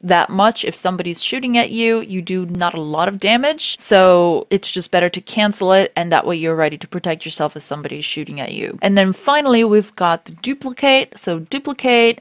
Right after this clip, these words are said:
is the ultimate. It is forty meters range, so anyone within that range, you're gonna be able to copy them and literally copy them, their character. It lasts fifteen seconds unless you get killed, but if you're able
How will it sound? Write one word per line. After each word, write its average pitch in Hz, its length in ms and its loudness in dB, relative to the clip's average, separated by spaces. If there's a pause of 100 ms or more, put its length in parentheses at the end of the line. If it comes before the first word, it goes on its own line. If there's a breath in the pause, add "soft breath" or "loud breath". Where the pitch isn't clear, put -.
(140 loud breath)
is 208 540 6
the 185 400 -6
ultimate. 240 540 0
It 208 300 2
is 196 400 4
forty 247 460 -2
meters 233 400 0
range, 254 400 0
so 226 120 2
anyone 208 360 2
within 208 400 0
that 214 220 2
range, 214 400 -2
you're 196 180 0
gonna 196 220 0
be 180 180 -4
able 185 200 0
to - 140 -14 (140)
copy 226 500 -2
them 170 480 0
and 185 300 -2
literally 202 400 -2
copy - 400 -4
them, 175 320 0
their 165 320 -4
character. - 720 -6
It 185 420 2
lasts 190 440 4
fifteen 269 640 -4
seconds 254 720 -2
unless 190 480 0
you 190 400 -4
get - 180 -4
killed, - 380 -2
but 185 240 4
if - 260 -2
you're 185 220 -2
able 185 140 2